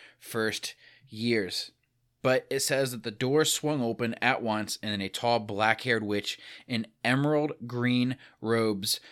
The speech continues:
stood there. She had a very stern face, and Harry's first thought was that this was not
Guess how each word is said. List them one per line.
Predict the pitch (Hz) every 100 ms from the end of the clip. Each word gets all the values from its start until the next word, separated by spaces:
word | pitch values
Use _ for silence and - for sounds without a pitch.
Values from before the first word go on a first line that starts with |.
| -
stood | - - 123 110
there. | 104 92
She | - 110
had | 110
a | 104
very | 104 113 120
stern | - - - 117 123 131
face, | 117 - 107 104 -
and | 101
Harry's | - 113 117 117
first | - 110 107 - -
thought | 101 101 -
was | 95 98 95 - - - - - - _
that | - 98
this | 120 -
was | 120 107
not | 104 101 110 - -